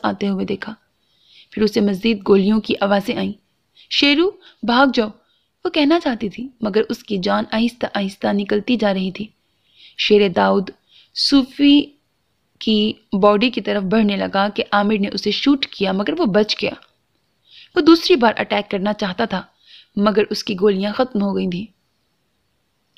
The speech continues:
शेर दाऊद ने आमिर के बजाय दोबारा अपनी बहन को देखा, जो खून में लथपथ हो चुकी थी। उसके साथ दूसरी बार ज्यादती हुई थी और दूसरी बार भी वो कुछ नहीं कर सका था। वो एकदम झुककर सूफी को उठाने लगा, मगर उसका वजूद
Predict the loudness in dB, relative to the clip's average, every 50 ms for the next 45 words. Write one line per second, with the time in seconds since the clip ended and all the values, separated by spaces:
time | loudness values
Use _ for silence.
0 | _ -6 0 2 4 4 4 4 2 0 0 -2 -4 -6 -6 -4 -2 0 0 0
1 | 0 -2 -2 -4 -2 -2 -2 -2 -2 -2 -4 -4 -8 _ _ _ _ -20 -20 _
2 | 0 2 4 4 4 4 4 2 0 0 -2 -2 -2 -2 0 0 0 0 0 -2
3 | -4 -4 -6 -4 -4 -4 -4 -2 -2 -4 -6 -4 -2 0 2 2 2 2 2 0
4 | 0 -2 -4 -4 -4 -4 -2 0 0 0 0 -2 -6 -8 -8 -8 -6 -8 -8 -10
5 | _ _ _ _ _ _ _ _ _ _ _ -20 _ -8 -6 -6 -2 0 0 0
6 | 2 2 2 2 2 2 2 0 0 2 0 0 0 0 0 0 0 0 0 0
7 | 0 0 0 0 0 0 0 0 -2 -4 -4 -6 -4 -4 -2 -2 -2 0 0 -2
8 | -2 -2 -2 -2 -2 0 2 0 0 0 0 0 0 2 0 -2 -2 -4 -6 -6
9 | -8 -4 0 2 2 2 2 0 -2 -2 -4 -6 -6 -8 -8 -10 -14 -16 _ _
10 | _ _ _ _ _ _ _ _ _ _ _ -20 -20 _ 0 0 2 4 4 4
11 | 4 2 -2 -4 -2 -2 -2 -2 -4 -4 -2 -2 -2 -2 -2 -4 -6 -6 -4 -4
12 | -2 -2 -2 -2 -2 -2 -2 -2 -2 -2 -2 -4 -4 -4 -4 -2 -2 -2 0 -2
13 | -2 -4 -4 -6 -6 -4 -4 -2 -2 -2 -2 -4 -2 -4 -4 -4 -6